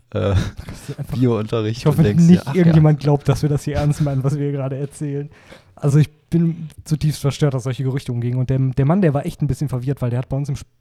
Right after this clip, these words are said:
Speaker 2: äh, der hatte bei uns Sportunterricht tatsächlich für, ich glaub, ein Jahr. Und wie heißt dieses Spiel? Heißt es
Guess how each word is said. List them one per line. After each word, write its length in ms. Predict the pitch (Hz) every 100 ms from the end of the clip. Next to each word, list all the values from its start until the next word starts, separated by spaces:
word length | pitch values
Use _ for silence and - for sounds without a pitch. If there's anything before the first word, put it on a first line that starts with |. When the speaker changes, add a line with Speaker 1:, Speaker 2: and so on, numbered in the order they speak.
| -
Speaker 2:
äh, 160 | 147 120
der 140 | 120
hatte 100 | 120
bei 80 | 135
uns 200 | 143 -
Sportunterricht 640 | - - 131 190 175 165 -
tatsächlich 460 | 143 156 151 170
für, 280 | - 143 147 - _
ich 60 | -
glaub, 140 | 123
ein 160 | 135 139
Jahr. 240 | 135 143 _ _ _ _ _ -
Und 280 | 131 - - _ _
wie 100 | 107
heißt 220 | 185 -
dieses 120 | 202 -
Spiel? 260 | - 170
Heißt 160 | 131 -
es 140 | 120